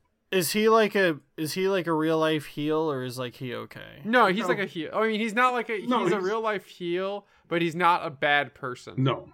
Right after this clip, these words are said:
Speaker 1: yeah, he's not a bad person.
Speaker 2: Okay.
Speaker 1: Yeah. But,
Speaker 3: Yeah, he's
Speaker 1: uh,
Speaker 3: not
Speaker 2: So
Speaker 3: known
Speaker 2: we
Speaker 3: for
Speaker 2: like
Speaker 3: being,
Speaker 2: him
Speaker 3: like, a
Speaker 2: more
Speaker 3: piece
Speaker 2: than the, than the Pauls.
Speaker 3: Yes. Yeah. Well, he's, he's
Speaker 2: Okay.
Speaker 3: overall less of a monster.
Speaker 1: Yeah.
Speaker 2: Got it.
Speaker 1: But,
Speaker 3: Like,
Speaker 1: um,
Speaker 3: less.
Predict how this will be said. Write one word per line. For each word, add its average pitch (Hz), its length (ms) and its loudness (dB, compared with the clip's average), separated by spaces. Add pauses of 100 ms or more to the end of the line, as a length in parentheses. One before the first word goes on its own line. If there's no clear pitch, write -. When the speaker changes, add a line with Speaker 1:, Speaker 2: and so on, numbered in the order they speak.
Speaker 1:
yeah, 107 220 -6
he's 110 240 -2
not 127 160 -2
a 113 60 0
bad - 160 -20
person. - 420 -10
Speaker 2:
Okay. 123 160 -8 (140)
Speaker 1:
Yeah. - 80 -12 (140)
But, 151 160 0
Speaker 3:
Yeah, 143 100 -2
he's 143 160 4
Speaker 1:
uh, - 20 0
Speaker 3:
not 214 200 4
Speaker 2:
So 196 120 2
Speaker 3:
known 180 140 4
Speaker 2:
we 220 60 6
Speaker 3:
for 233 60 12
Speaker 2:
like 233 240 8
Speaker 3:
being, 160 120 0
Speaker 2:
him 202 140 4
Speaker 3:
like, 165 180 0
a 139 60 0
Speaker 2:
more 160 300 6
Speaker 3:
piece 147 80 2
Speaker 2:
than 139 240 0
the, 127 140 -2 (300)
than 127 400 -4
the 123 140 -6
Pauls. 123 760 -8
Speaker 3:
Yes. - 640 -2
Yeah. 165 380 0
Well, 180 200 0
he's, 233 260 -4
he's 208 360 -8
Speaker 2:
Okay. 196 120 -2
Speaker 3:
overall 196 600 0
less 151 320 -2
of 139 140 -4
a 135 60 -8
monster. 117 680 -10 (500)
Speaker 1:
Yeah. 139 300 2 (640)
Speaker 2:
Got 117 300 4
it. - 140 -16 (300)
Speaker 1:
But, 143 320 4
Speaker 3:
Like, 131 180 4
Speaker 1:
um, 131 200 0
Speaker 3:
less. 151 680 2